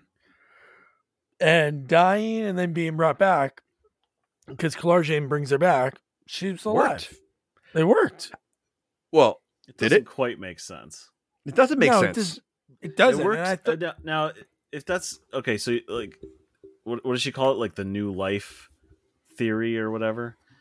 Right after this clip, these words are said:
Speaker 3: It wor-, it should work for her. Like, okay, she's, she died and she's been revived.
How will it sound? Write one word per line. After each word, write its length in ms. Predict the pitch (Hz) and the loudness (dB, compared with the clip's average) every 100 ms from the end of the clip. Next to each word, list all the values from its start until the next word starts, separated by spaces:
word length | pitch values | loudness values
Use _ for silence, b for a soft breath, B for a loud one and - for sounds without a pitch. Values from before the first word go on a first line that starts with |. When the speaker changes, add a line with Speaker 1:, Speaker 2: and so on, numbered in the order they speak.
| _ _ _ _ _ _ - | _ _ _ _ _ _ -4
Speaker 3:
It 60 | |
wor-, 200 | 127 160 - | -4 -4 -4
it 120 | 131 | -4
should 240 | - 214 | -2 -2
work 320 | 170 151 135 - - | 0 0 0 -4 -20
for 320 | - - 95 | -14 -6 -6
her. 400 | 87 117 87 - _ _ _ | -2 -2 -2 -6 _ _ _
Like, 140 | 101 98 | -12 -10
okay, 240 | 104 101 | -8 -8
she's, 340 | - 101 98 - | -8 -10 -12 -12
she 220 | - 101 | -12 -8
died 560 | 90 107 107 107 104 - _ _ _ _ _ _ _ _ _ _ _ _ - | -2 0 0 -2 -6 -12 _ _ _ _ _ _ _ _ _ _ _ _ -16
and 100 | 98 | -10
she's 180 | 101 90 | -10 -10
been 160 | 104 95 | -10 -8
revived. 960 | 92 82 95 95 87 82 80 - - | -10 -6 -6 -4 -4 -8 -12 -18 -20